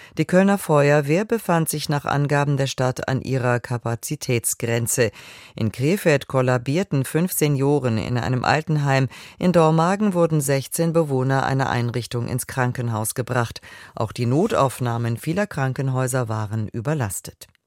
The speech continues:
Die israelische Armee hat im Süden des Libanon nach eigenen Angaben einen von der pro-iranischen Hisbollah gebauten Tunnel zerstört.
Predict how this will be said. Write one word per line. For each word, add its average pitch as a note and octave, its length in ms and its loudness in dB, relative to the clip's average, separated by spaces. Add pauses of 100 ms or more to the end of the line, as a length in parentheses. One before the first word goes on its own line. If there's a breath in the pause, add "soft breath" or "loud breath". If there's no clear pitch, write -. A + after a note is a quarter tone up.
(1040 loud breath)
Die F#3+ 100 0
israelische G3+ 560 2
Armee G3 380 2
hat G#3+ 160 0
im F#3 120 2
Süden F#3 300 0
des E3+ 180 -2
Libanon D3 520 0
nach C3 160 -2
eigenen D#3 440 0
Angaben E3 540 -2
einen D#3 340 -2
von D3 220 -2
der C#3 100 0
pro-iranischen C#3 920 -2
Hisbollah C3+ 520 -2
gebauten A2+ 540 -2
Tunnel C3 360 -2
zerstört. B2+ 580 -6